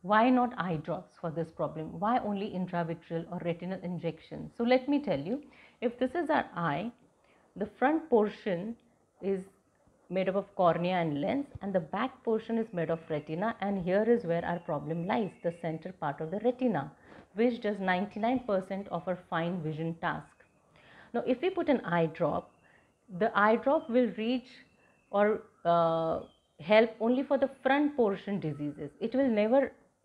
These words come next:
reach the retina. If we take oral medications, be-, eye being an immune privileged organ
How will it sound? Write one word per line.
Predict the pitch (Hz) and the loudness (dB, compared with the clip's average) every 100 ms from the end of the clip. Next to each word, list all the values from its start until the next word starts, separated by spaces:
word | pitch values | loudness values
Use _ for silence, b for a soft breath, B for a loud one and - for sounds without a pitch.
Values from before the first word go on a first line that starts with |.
| 170 | -6
reach | 190 202 - | -4 -4 -6
the | 196 185 | -6 -4
retina. | 151 - 151 147 - _ _ _ b b b | -4 -4 -6 -6 -8 _ _ _ b b b
If | 285 294 | -4 -2
we | 359 | -2
take | 311 294 | -2 -2
oral | 214 226 247 | 2 6 6
medications, | 185 147 160 160 147 - 233 339 - _ b b 196 | 4 0 -6 -8 -8 -6 -4 -4 -6 _ b b -12
be-, | 226 | -6
eye | 220 254 294 | -2 0 2
being | 226 247 254 | 4 4 4
an | 247 240 | 2 0
immune | 214 233 247 | 4 4 4
privileged | 240 185 160 156 - | 2 0 0 0 -2
organ | 160 143 143 247 | -4 -4 -2 -4